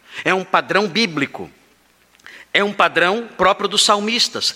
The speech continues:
É um padrão presente na oração de desespero. Veja também o Salmo cento e quarenta e três. Salmo cento e quarenta e três. Vejam o que diz o Salmo cento e quarenta e três,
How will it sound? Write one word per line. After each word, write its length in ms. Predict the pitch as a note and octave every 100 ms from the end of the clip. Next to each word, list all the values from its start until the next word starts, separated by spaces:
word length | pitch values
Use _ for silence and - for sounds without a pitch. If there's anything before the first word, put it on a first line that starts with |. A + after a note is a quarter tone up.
| - - - _
É 120 | F3+
um 120 | A3+ A#3
padrão 580 | - D#3 E3 G3+ C4+
presente 640 | E3+ F3+ E3+ C3+ G#3 C4+ F#3+
na 100 | F3
oração 380 | F#3 F3 G3+ G3+
de 80 |
desespero. 880 | F#3+ G3 F#3+ G3+ - G#3+ G3+ B2 - - _ _ - -
Veja 300 | - A#3+ C4
também 500 | B3 G#3 F3 B3+ G3+ - -
o 100 | -
Salmo 360 | F3+ - G#3 G3+
cento 500 | - - A#3 A#3+ A#3+
e 40 |
quarenta 460 | A#3 A3+ G3+ A3 G#3+
e 80 | G3
três. 720 | G3+ F#3 F3+ G#2+ - - - - - _ _ - - - -
Salmo 420 | - F3+ E3+ E3
cento 760 | - - - G#3+ B3 B3 - B3
e 100 | G3+
quarenta 600 | - F#3+ E3 D#3 F3 -
e 80 | F3
três. 720 | - D#3+ C#3+ F2 - - - - - - - - - -
Vejam 300 | - G#3 A#3+
o 40 | B3+
que 100 | A#3
diz 180 | G3 G#3+
o 80 |
Salmo 300 | G#3+ G#3+ G#3
cento 280 | F#3+ A3+ G#3+
e 40 | -
quarenta 280 | F#3+ G3
e 80 | E3+
três, 440 | C#3+ C#3+ E3 F#3+